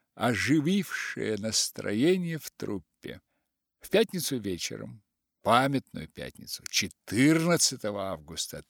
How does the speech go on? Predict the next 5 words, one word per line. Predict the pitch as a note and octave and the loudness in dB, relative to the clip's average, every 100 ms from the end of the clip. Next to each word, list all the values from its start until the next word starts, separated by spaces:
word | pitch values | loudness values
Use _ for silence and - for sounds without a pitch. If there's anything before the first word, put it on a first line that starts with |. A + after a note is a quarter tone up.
| _ | _
тысяча | B2+ F3 - F#3 - D#3+ | 4 6 4 2 -2 -2
шестьсот | D#3 - C#3+ - - C3+ | -4 -4 -2 -2 2 0
шестьдесят | - - - G2 A#2+ A2+ B2+ A#2+ | 0 -4 -4 -2 -2 0 0 0
пятого | _ C#3 C3 D3 D#3 | _ 2 2 -6 -6
года, | D3 F3 D3+ - - | -2 -4 -4 -10 -20